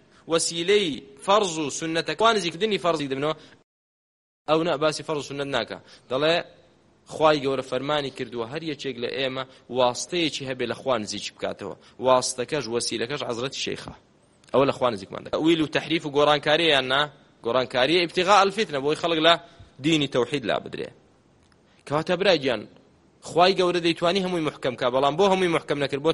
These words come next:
تاقیکردنەوەی عەبدەکان. بزان شوێن چ دەکەون. و ئەم کتاب لادانی شوبهەکانە. کۆمەڵێکن سەبارەت بە چی؟ سی.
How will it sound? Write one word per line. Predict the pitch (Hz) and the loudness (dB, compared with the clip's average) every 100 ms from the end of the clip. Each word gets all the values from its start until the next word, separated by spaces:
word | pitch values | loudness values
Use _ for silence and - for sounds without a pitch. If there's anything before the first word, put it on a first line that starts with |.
| 151 | 0
تاقیکردنەوەی | 143 - 139 147 135 | -2 -6 -2 2 2
عەبدەکان. | 127 123 139 127 - - _ _ _ - | 2 0 4 2 2 -20 _ _ _ -10
بزان | 123 147 139 | 2 2 2
شوێن | 143 127 | -4 -2
چ | 180 175 | 2 2
دەکەون. | - 110 69 - _ _ _ _ _ _ _ _ _ _ _ _ 131 | 2 -2 -4 -12 _ _ _ _ _ _ _ _ _ _ _ _ 2
و | 147 | 4
ئەم | 214 | 2
کتاب | - 202 - _ _ _ _ _ _ - | 4 2 2 _ _ _ _ _ _ -6
لادانی | 131 151 156 147 196 214 202 202 190 | 4 6 6 4 4 4 4 2 0
شوبهەکانە. | - 143 135 135 156 147 107 - _ _ _ _ _ _ _ _ _ _ _ _ _ _ _ _ - | -2 -4 -2 0 2 2 0 -8 _ _ _ _ _ _ _ _ _ _ _ _ _ _ _ _ -4
کۆمەڵێکن | 156 151 170 190 151 110 90 - _ _ _ _ _ _ - | 0 2 6 6 6 2 -6 -16 _ _ _ _ _ _ -4
سەبارەت | 139 139 147 160 139 | 0 4 4 2 -2
بە | 131 | -4
چی؟ | 143 104 92 _ _ _ _ _ _ _ _ | -4 -8 -10 _ _ _ _ _ _ _ _
سی. | - 98 | -16 -16